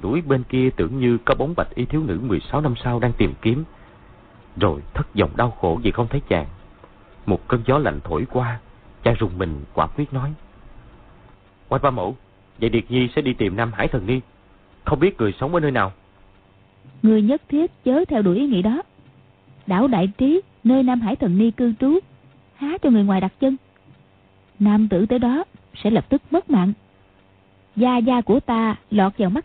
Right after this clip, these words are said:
Speaker 2: xanh của người mà cũng không dám tới hòn đảo đó bái yết. Long muội muội đã được vị thần ni thu nhận, nhất định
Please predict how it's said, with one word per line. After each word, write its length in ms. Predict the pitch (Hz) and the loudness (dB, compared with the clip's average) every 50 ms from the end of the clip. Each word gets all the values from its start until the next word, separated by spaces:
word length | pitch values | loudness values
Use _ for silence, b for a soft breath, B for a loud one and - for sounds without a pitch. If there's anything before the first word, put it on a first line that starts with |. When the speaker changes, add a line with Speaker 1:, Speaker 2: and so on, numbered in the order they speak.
| - - | -2 -2
Speaker 2:
xanh 180 | 269 247 240 | 0 0 2
của 120 | 214 196 240 | 2 2 2
người 240 | 302 285 214 175 170 - _ _ _ _ _ _ - - | 2 2 2 0 0 -4 _ _ _ _ _ _ -4 -2
mà 100 | 233 240 | -2 0
cũng 180 | - 240 285 | 0 0 -2
không 260 | 349 - 311 277 269 254 | 0 0 0 0 0 0
dám 180 | 285 330 381 | -2 -2 0
tới 120 | 381 370 311 | -2 0 0
hòn 180 | 285 202 190 | 2 2 2
đảo 140 | 180 170 190 | 2 2 2
đó 120 | 220 277 | 2 2
bái 200 | 262 285 302 330 - | 0 0 -2 -2 0
yết. 180 | 311 339 415 - _ _ _ _ _ _ _ _ _ _ _ _ _ _ _ _ _ | 0 0 0 -2 _ _ _ _ _ _ _ _ _ _ _ _ _ _ _ _ _
Long 240 | 247 269 277 277 240 | 0 0 2 4 4
muội 120 | 202 196 | 4 4
muội 200 | 220 208 185 190 | 4 4 2 2
đã 100 | 247 294 | 0 0
được 200 | 254 202 180 - | 0 0 0 2
vị 140 | - 185 196 | 0 0 0
thần 260 | - - 202 180 185 | 2 0 0 0 2
ni 120 | 214 247 247 | 2 2 0
thu 240 | - - 269 262 | 0 0 0 2
nhận, 280 | 247 226 196 180 190 208 - _ _ _ _ _ _ _ _ _ _ | 4 4 2 2 0 -2 -4 _ _ _ _ _ _ _ _ _ _
nhất 220 | 262 339 - - | 0 0 0 0
định 260 | 226 180 175 190 196 | 0 2 2 2 0